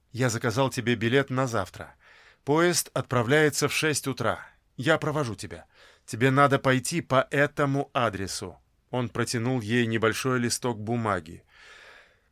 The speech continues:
«Там проживает пожилая женщина Магда Пфеффер. Она, по моим данным, является приёмной матерью разыскиваемой преступницы». «Откуда тебе это известно?»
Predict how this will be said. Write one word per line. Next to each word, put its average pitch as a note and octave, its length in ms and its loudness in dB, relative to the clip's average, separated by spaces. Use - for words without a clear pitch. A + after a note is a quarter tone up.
«Там C#3 260 2
проживает B2 720 2
пожилая C3+ 560 4
женщина A#2+ 600 0
Магда C#3 540 2
Пфеффер. - 640 -4
Она, B2 320 2
по A2+ 140 -2
моим A#2 320 2
данным, G#2+ 480 0
является D#3 640 2
приёмной D#3+ 580 0
матерью A2 720 0
разыскиваемой C3+ 1040 0
преступницы». G2+ 840 -6
«Откуда G3+ 520 -2
тебе A3 280 4
это G#3+ 220 0
известно?» B2+ 640 0